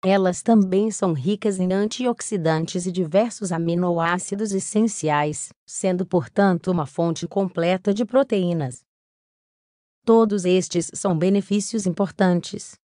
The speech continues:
mas o fator principal presente na chia sobre o qual queremos falar neste artigo são as fibras, fundamentais para combater a prisão de ventre. Sementes de chia contra a prisão de ventre.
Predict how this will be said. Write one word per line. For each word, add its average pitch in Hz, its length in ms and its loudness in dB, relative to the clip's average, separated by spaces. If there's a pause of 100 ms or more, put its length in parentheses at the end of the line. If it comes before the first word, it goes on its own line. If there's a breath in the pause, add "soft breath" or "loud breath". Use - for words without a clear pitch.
mas 160 220 -4
o 160 80 -4
fator 156 480 0
principal 165 720 0
presente 170 720 2
na 160 140 0
chia 175 360 -2
sobre 165 300 -4
o 165 60 -4
qual 160 280 2 (320)
queremos 196 540 2
falar 170 480 2
neste 175 380 -2
artigo 185 500 -2
são 185 320 -4
as - 160 -6
fibras, 170 640 -4 (160)
fundamentais 180 1040 0
para 151 240 0
combater 202 580 2
a 190 60 -2
prisão 185 400 0
de 208 100 0
ventre. 170 560 -2 (1300)
Sementes 208 560 0
de 175 80 -4
chia 180 440 -2
contra 202 360 0
a 180 60 2
prisão 156 440 0
de 208 140 2
ventre. 170 560 -2